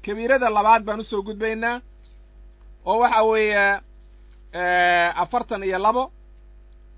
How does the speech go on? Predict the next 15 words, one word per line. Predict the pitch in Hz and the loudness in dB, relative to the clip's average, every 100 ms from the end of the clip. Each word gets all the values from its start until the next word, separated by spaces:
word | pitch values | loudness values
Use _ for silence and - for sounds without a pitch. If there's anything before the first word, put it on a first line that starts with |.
| - 175 | -12 -4
oo | 180 190 | -4 0
odhanaysa | 214 247 247 226 262 269 - - - - - - - | 0 0 -2 -4 -6 -6 -10 -20 -20 -20 -20 -20 -16
nushuuzul | 165 196 180 254 262 254 226 185 208 196 | -10 -8 -8 -8 -6 -6 -6 -6 -4 -2
mar'a. | 214 214 139 - - - - - - - - - - - - - - - - | 0 -2 -4 -10 -16 -20 -20 -20 -20 -20 -20 -20 -20 -20 -20 -20 -20 -20 -8
Inay | 226 240 | -2 -2
kabiiro | - 226 214 226 277 | 0 -4 0 -2 0
tahay | 269 262 294 330 - - - - - - | 2 2 0 -6 -20 -20 -20 -20 -20 -16
nushuuzul | 170 208 - 277 233 196 190 | -8 -8 -4 -4 -4 -2 -2
mar'a. | 190 190 127 107 - - - - - - - - - - - - - - - - | 0 -2 -4 -16 -20 -20 -20 -20 -20 -20 -20 -20 -20 -20 -20 -20 -20 -20 -20 -10
Nafsigu | 247 285 294 247 | -8 -8 -8 -2
waxa | 262 254 | 2 4
weeye | 254 254 226 | 4 4 0
macnaha | 208 220 254 220 | -2 0 2 2
qofka | 247 247 - 262 262 254 - - - - | 0 -4 -2 0 0 -2 -12 -20 -20 -20
dumarkaa | 147 269 254 196 - 202 | -8 0 2 2 2 2